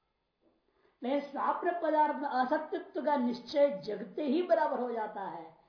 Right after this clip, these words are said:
अतः स्वप्न पदार्थों की आप में किसी भी अभिलाषा, कामना या उसके प्रति मोह, ममता कुछ नहीं होता।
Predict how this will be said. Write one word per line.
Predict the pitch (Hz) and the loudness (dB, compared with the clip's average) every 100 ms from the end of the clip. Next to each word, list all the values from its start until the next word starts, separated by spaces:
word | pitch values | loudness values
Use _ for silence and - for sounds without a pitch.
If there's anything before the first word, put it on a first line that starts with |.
| _ | _
अतः | 196 - 285 269 | -6 2 4 4
स्वप्न | - 233 262 269 240 | 2 -4 -4 -4 -6
पदार्थों | 240 233 233 - 226 | -6 -4 -6 -8 -12
की | 196 220 226 - _ - | -10 -10 -10 -14 _ -4
आप | 214 226 | -2 -4
में | 202 | -10
किसी | - 190 220 | -10 -12 -10
भी | 220 247 | -8 -8
अभिलाषा, | 247 190 190 196 196 196 196 | -8 -6 -6 -6 -10 -12 -14
कामना | 185 - 185 185 190 185 - _ _ _ _ _ _ _ | -14 -12 -10 -10 -12 -14 -18 _ _ _ _ _ _ _
या | 196 202 | -6 -6
उसके | 196 233 | -6 -10
प्रति | - 190 185 196 - 185 | -10 -12 -12 -14 -14 -10
मोह, | 180 190 185 - - _ - | -6 -4 -6 -10 -20 _ -14
ममता | 180 180 180 190 185 190 - _ _ | -10 -10 -10 -10 -12 -16 -20 _ _
कुछ | 226 - - | -20 -20 -20
नहीं | 175 | -20
होता। | 151 165 | -20 -20